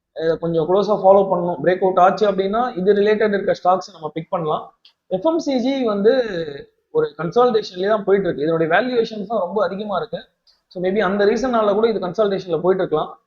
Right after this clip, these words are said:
ஆஹ், எஃப் எம் சி ஜில நான் வந்து பெருசா ஒரு இன்ட்ரெஸ்ட் காமிக்கல, but just உங்களுக்காக போட்டிருக்கேன். இப்போ கன்சாலிடேஷன் ரேஞ்சில் தான் இருக்கு. So மார்க்கெட் புல்லிஷ்னா எல்லா ஸ்டாக்ஸுமே ஏறும், அது வந்து செகண்டரி. But எஃப் எம் சி ஜி நான் வந்து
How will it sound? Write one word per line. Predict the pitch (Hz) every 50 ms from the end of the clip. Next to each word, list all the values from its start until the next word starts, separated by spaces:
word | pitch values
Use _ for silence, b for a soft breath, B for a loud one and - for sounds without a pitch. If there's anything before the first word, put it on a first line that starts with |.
| _ _ _ _ _ _ _ _ -
ஆஹ், | 160 156 160 156 151 151 147
எஃப் | 151 151 -
எம் | 254 262 247
சி | 214 247
ஜில | 220 214 226 240 254
நான் | 233 214 202 190
வந்து | 185 190 208 202
பெருசா | 196 190 185 180 - 208 202
ஒரு | 185 170 160
இன்ட்ரெஸ்ட் | 170 185 208 202 - -
காமிக்கல, | - 175 185 208 196 180 170 185 240 262
but | 214 170 156 147 - 143 139 135 131
just | 135 160 170 - 196
உங்களுக்காக | 180 185 190 190 190 214 214 202 196
போட்டிருக்கேன். | 196 190 185 - 170 190 240 233
இப்போ | 185 - 165 160
கன்சாலிடேஷன் | 160 175 170 214 208 202 196 - - _ 170
ரேஞ்சில் | 185 202 202 190 170 170 180
தான் | 185 165
இருக்கு. | 160 165 - 175 - _ _ _ _ _ _ _ _ _ 180
So | 165
மார்க்கெட் | 160 180 202 - 247 220 202
புல்லிஷ்னா | 214 220 220 214 - 226 233
எல்லா | 208 202 214 208
ஸ்டாக்ஸுமே | 208 - 208 202 - 214 214 214 196 185
ஏறும், | 190 202 208 185 - - - _ _ _ _
அது | - 135 147 156
வந்து | 156 160 180 196 202 202 190 -
செகண்டரி. | - 175 170 196 208 196 196 240 302 - - _ _ _ _ _ _ _ _ -
But | 165 156 165 156 156
எஃப் | 180 180 -
எம் | 311 359 311
சி | 285 294 254
ஜி | 277 311 294 226 185 156 - 123 - 175
நான் | 170 165 175 202 226 233
வந்து | 220 214 220 226